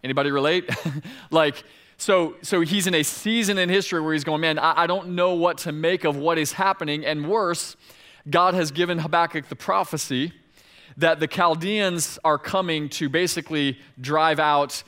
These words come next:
uh, the people of Judah. And this is a sure thing. God has stated it, and Habakkuk has to deal with this. And so chapters one and two, we see him wrestling with that.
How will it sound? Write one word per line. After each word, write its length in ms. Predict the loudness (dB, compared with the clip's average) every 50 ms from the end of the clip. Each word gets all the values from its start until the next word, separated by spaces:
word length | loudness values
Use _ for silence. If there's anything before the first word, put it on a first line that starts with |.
| _ _ -2
uh, 240 | 0 2 2 2 0
the 120 | -2 -4
people 380 | -6 -4 -4 -4 -4 -4 -4 -2
of 180 | -2 -2 -4
Judah. 420 | -4 -6 -6 -6 -6 -6 -8 -12 -16 _ _ _ _ _ _ _ _ -2
And 320 | 0 2 2 2 2 0 -2
this 260 | -2 -2 -2 -2 -2
is 80 | -4 -4
a 60 | -4
sure 300 | -4 -2 0 0 0 0
thing. 340 | 0 -2 -2 0 0 0 0
God 200 | 2 2 2 0
has 120 | -2 -4
stated 380 | -4 -2 0 0 0 2 2 2
it, 140 | 2 2
and 120 | 0 0 -2
Habakkuk 420 | 0 0 2 0 0 -2 -6 -8 -4
has 300 | -2 -2 -2 -2 -4 -8
to 280 | -8 -6 -6 -6 -6 -8 -12 -20 -20 -20 -20 _ _ _ _ -12 -4
deal 320 | -2 0 2 2 2 0
with 180 | -2 -4 -6 -6
this. 200 | -8 -8 -6 -6
And 100 | -8 -6
so 100 | -6 -6
chapters 460 | -2 0 0 -2 -2 -2 -6 -10 -6
one 200 | -4 -4 -2 -2
and 100 | -4 -6
two, 200 | -6 -6 -6 -4
we 100 | -4 -4
see 180 | -6 -6 -6 -6
him 180 | -6 -6 -4
wrestling 380 | -2 -2 -2 -4 -4 -8 -8 -10
with 140 | -10 -10 -10
that. 200 | -10 -10 -10